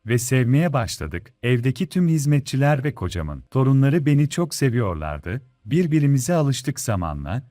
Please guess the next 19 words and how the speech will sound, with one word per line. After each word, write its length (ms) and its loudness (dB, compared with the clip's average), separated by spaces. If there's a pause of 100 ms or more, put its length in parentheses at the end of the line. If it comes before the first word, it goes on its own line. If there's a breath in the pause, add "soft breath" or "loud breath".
(160)
İlk 300 -2
defa 360 0
kocamla 500 2
gece 380 0
birlikte 400 -2
olduktan 600 0
sonra 440 0
kendimi 480 0
kötü 260 -2
hissetmiştim. 840 -4 (120)
İşini 380 -2
bitirdikten 680 -2
sonra 480 0
o 260 -2
uyudu, 360 0
ben 180 2
uyuyamamıştım 880 0
o 140 -2
gece. 380 -4